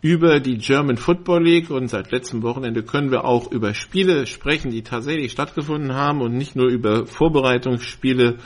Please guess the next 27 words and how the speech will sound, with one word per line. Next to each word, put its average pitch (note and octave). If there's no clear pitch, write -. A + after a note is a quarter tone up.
oder C3
was A#2
wäre, A2
wenn A#2
wir, A#2
das -
ist, A2+
sind A#2+
zum G#2+
einen G#2+
ich, -
Nicolas A2
Martin, F#3
und G3+
dann E3+
haben C#3+
wir C#3+
noch C3+
unseren A#2
Experten B2
Christian D#3
Schimmel F3+
in G#2+
der F#2+
Leitung. G2+
Hallo C3+
Christian. E3